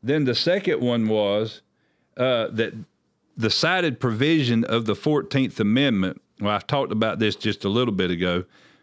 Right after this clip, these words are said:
but this is the other part. It says, "It does not give a Secretary of State or anyone else the th-, authority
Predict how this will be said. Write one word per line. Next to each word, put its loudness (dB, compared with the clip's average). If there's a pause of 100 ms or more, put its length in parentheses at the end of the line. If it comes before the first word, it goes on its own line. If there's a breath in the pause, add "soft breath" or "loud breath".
(160 soft breath)
but 0
this 0
is 0
the 4
other 2
part. 0
It 0
says, 2
"It -2
does 2
not 0
give 2
a -2
Secretary 0
of 0
State 0
or 0
anyone 2
else 0
the 0
th-, -16
authority 0